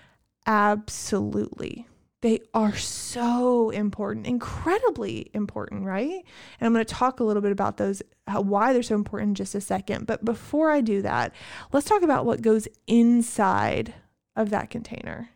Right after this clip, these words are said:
You've probably guessed it, but inside of the container are things that don't change. And I specifically wanna talk about human beings here,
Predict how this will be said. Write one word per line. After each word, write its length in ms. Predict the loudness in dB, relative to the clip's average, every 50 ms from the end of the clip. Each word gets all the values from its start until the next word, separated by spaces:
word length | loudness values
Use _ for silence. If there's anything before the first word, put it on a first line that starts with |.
| _ _ -14
You've 220 | -14 -14 -14 -12
probably 640 | -8 -4 -4 -4 -4 -4 -4 -4 -4 -4 -6 -10 _ _ _ _ _ _ _
guessed 320 | -6 -6 -6 -6 -8 -8 -6
it, 260 | -6 -6 -6 -8 -12 _ _ _ _ _ _ _ _ _ _ -20 -20 -20 -20 -20 -10 -2
but 240 | 0 0 0 0 -2 0
inside 560 | 2 4 4 4 2 -2 -2 -2 0 2 2 2
of 100 | 2 2
the 100 | 0 2
container 580 | 2 2 0 0 0 0 2 2 2 0 -2 -4
are 120 | -8 -8
things 520 | -8 -8 -6 -2 0 0 0 0 -2 0
that 400 | 0 0 0 0 -2 -4 -6 -2
don't 560 | 0 0 0 0 0 -4 -8 -10 -14 -14 -14 -16 _ _ _ _ _ -18
change. 640 | -14 -10 -8 -8 -8 -8 -10 -12 -14 -16 -16 -18 -20 _ _ -4
And 120 | -2 0 0
I 60 | 0
specifically 760 | -2 -6 -10 -10 -10 -10 -8 -4 -4 -4 -4 -4 -4 -2 -2
wanna 220 | 0 0 -2 -2 -4
talk 180 | -6 -8 -8
about 240 | -8 -6 -6 -8 -8
human 400 | -10 -8 -4 0 0 0 0 0
beings 360 | -2 -4 -8 -8 -10 -12 -12
here, 340 | -12 -10 -10 -10 -12 -12